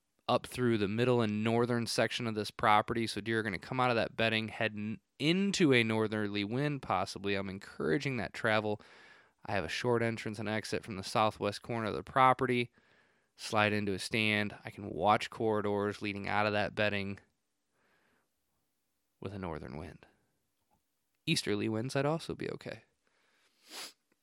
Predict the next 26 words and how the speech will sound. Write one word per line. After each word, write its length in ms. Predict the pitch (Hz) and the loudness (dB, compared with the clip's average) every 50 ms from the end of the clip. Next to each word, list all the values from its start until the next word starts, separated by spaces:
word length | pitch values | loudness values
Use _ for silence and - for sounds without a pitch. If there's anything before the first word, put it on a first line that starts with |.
| _ _ _ _ _ _ _ _ _ _ _ _ - _ _ _ _ _ _ _ _ _ _ _ _ _ _ _ _ _ _ _ _ _ _ _ _ _ _ _ | _ _ _ _ _ _ _ _ _ _ _ _ -20 _ _ _ _ _ _ _ _ _ _ _ _ _ _ _ _ _ _ _ _ _ _ _ _ _ _ _
Easterly 500 | - 156 151 - - 147 143 135 131 123 | -4 -2 -2 0 2 2 4 6 6 6
winds, 400 | 123 131 139 139 135 135 127 107 | 6 6 6 6 4 4 0 0
this 320 | 127 127 117 - - - - _ _ _ _ _ _ _ _ _ _ _ _ | 0 -2 -2 -2 -4 -6 -8 _ _ _ _ _ _ _ _ _ _ _ _
property 400 | - 147 127 120 - 127 120 117 | -2 -2 -2 0 -2 -4 -4 -4
is 100 | 110 - | -4 -4
gonna 180 | 135 127 120 | -4 -4 -4
be 120 | 113 113 107 | -4 -4 -4
money. 1000 | 107 110 110 113 117 120 131 135 139 139 139 139 131 120 107 87 - - - _ _ _ _ _ _ _ _ _ _ _ _ _ _ _ _ _ _ _ _ _ _ _ _ _ _ _ _ _ _ _ _ _ _ _ _ _ _ - | -4 -4 -4 0 2 4 6 6 6 6 6 4 4 2 0 -2 -6 -10 -16 _ _ _ _ _ _ _ _ _ _ _ _ _ _ _ _ _ _ _ _ _ _ _ _ _ _ _ _ _ _ _ _ _ _ _ _ _ _ -6
So 100 | - 101 | -2 0
I 100 | 110 135 | 0 0
can 120 | 135 113 | 0 0
do 140 | 98 95 92 | -2 -2 -2
short 300 | - - 113 110 110 110 | -2 -2 0 0 2 2
entrance 340 | 113 110 107 - 113 101 - | 0 0 -2 -4 -4 -4 -4
and 100 | 101 104 | -4 -4
exits 380 | 107 110 - - 120 - - | -4 -4 -4 -6 -6 -6 -8
to 100 | - - - | -10 -10 -8
any 460 | - 101 117 127 135 135 139 143 147 - _ _ _ _ _ _ _ _ _ _ _ _ _ _ _ _ _ _ _ _ _ _ | -4 -2 0 0 0 0 0 -2 -4 -8 _ _ _ _ _ _ _ _ _ _ _ _ _ _ _ _ _ _ _ _ _ _
place 540 | - - 131 113 104 95 85 - - - - _ _ _ _ _ _ _ _ _ _ _ _ _ _ _ _ _ _ _ _ | -4 0 2 2 2 2 0 -4 -8 -10 -10 _ _ _ _ _ _ _ _ _ _ _ _ _ _ _ _ _ _ _ _
from 200 | _ - 107 104 | _ -10 -6 -6
the 80 | 98 95 | -4 -2
west 240 | 95 98 95 - - | -2 -2 -2 -2 -2
side 160 | 104 87 85 | -2 -2 -2
of 40 | 82 | -4
that 160 | 82 78 - | -6 -8 -8
property. 520 | - 87 85 76 62 - - - - - | -6 -4 -4 -4 -6 -10 -16 -20 -20 -20